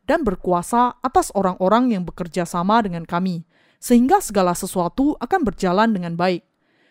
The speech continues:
Kita juga harus berdoa agar Allah menolong dan melindungi semua saudara dan saudari dan para hamba Tuhan, laki-laki dan wanita, yang menyerahkan dirinya kepada misi yang sangat berharga ini.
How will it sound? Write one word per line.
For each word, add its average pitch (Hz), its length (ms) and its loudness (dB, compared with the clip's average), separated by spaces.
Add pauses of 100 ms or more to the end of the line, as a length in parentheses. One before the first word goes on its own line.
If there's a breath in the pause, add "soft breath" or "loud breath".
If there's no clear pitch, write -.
Kita 453 240 4
juga 220 200 4
harus 233 320 2
berdoa 185 560 4
agar 180 240 -2
Allah 233 520 4
menolong 190 480 2 (240)
dan 302 180 4
melindungi 208 560 2
semua 262 400 0
saudara 202 480 2
dan 175 160 -4
saudari 175 560 -2 (380 soft breath)
dan 247 160 0
para 359 260 4
hamba 240 640 2
Tuhan, 233 500 0
laki-laki 180 540 -4
dan 175 240 -4
wanita, 240 560 2 (320)
yang 381 240 -2
menyerahkan 214 560 2
dirinya 196 480 0
kepada 190 260 -2
misi 277 600 -4
yang 175 160 -6
sangat 254 240 -2
berharga 175 480 -4
ini. 185 400 0